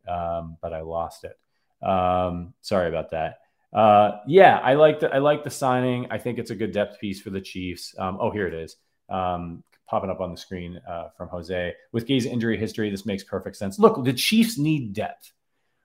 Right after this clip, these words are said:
Um, not everybody's gonna be a, a former, you know, first or <laughs> second round pick that they can throw in there.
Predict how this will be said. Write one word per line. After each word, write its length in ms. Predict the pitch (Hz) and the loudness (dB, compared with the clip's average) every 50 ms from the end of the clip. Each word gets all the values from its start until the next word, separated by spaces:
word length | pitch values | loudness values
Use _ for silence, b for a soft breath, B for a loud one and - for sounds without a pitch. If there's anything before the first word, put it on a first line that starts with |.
| _ _ - | _ _ 2
Um, 500 | 131 120 117 117 117 113 113 113 - 127 | 4 8 8 8 8 8 6 2 2 2
not 240 | 131 151 175 175 170 | 4 6 8 8 8
everybody's 480 | 170 165 170 165 160 160 156 147 123 | 8 6 6 6 4 4 4 2 2
gonna 180 | 110 143 139 131 | 0 0 0 0
be 300 | 120 113 127 127 123 123 | 0 0 2 2 4 4
a, 280 | 117 107 104 101 101 | 4 4 2 2 0
a 120 | - - 101 | -2 -4 -6
former, 560 | - - 123 123 120 117 110 107 98 95 95 - | -4 -4 -4 -4 -2 -2 -4 -4 -6 -8 -10 -12
you 100 | 120 110 | -12 -10
know, 100 | 107 104 | -10 -10
first 340 | 104 - 123 120 117 - - | -6 -4 -4 -4 -4 -6 -10
or 40 | |
<laughs> 140 | 95 - - | -8 -4 -2
second 180 | 135 135 127 110 | -2 -2 0 0
round 300 | 117 113 110 107 98 - | 0 0 0 0 0 -2
pick 180 | 117 113 - | -4 -4 -4
that 120 | - 95 - | -8 -10 -6
they 120 | 117 104 | -6 -6
can 200 | 95 110 98 90 | -6 -6 -8 -8
throw 220 | - 107 98 95 139 | -6 -4 -2 -2 -2
in 140 | 151 131 | -2 -2
there. 320 | 120 113 110 107 104 107 | -2 -2 -2 -2 -4 -6